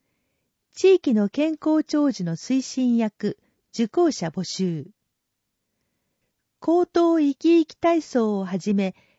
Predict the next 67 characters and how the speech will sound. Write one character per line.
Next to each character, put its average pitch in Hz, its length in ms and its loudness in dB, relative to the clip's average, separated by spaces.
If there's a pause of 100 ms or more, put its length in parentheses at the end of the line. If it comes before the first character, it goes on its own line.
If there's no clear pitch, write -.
(140)
健 349 200 0
康 349 340 0
長 349 260 2
寿 240 160 0
を 202 120 0
目 202 100 0
指 262 180 0
す - 100 -20
コ 208 160 -4
ツ - 180 -6
や、 220 200 -2 (400)
地 359 240 6
域 254 240 0
で 208 140 2
の 175 320 -2
コ 247 100 -2
ミ 302 120 0
ュ - 20 -2
ニ 339 160 0
テ 330 100 0
ィ 311 60 4
づ 320 120 0
く 262 140 -2
り 208 140 0
な 202 160 0
ど 175 200 -4
を 170 40 -4
学 214 280 0
ぶ 294 120 -2
こ 294 120 0
と 302 120 -2
が 233 140 0
で 185 120 -2
き 254 160 -4
る 226 140 -2
講 196 260 -4
座 185 160 -2
で 170 160 -4
す。 - 220 -20 (800)
修 349 320 6
了 349 180 6
者 233 160 -2
に 202 160 2
は、 185 220 -2 (300)
口 339 260 0
頭 330 240 2
生 294 200 2
き 320 180 0
生 - 40 -8
き 311 160 -2
体 311 220 2
操 190 280 -2
の 180 140 -2
デ 185 140 -2
ィ 302 140 2
ー - 20 0
ブ 320 100 -2
イ 302 160 2
デ 302 80 0
ィ 285 120 2
ー 190 60 0
を 165 60 -4
配 185 240 -4
布 180 140 -8
し - 180 -8
ま 151 140 -6
す。 - 160 -20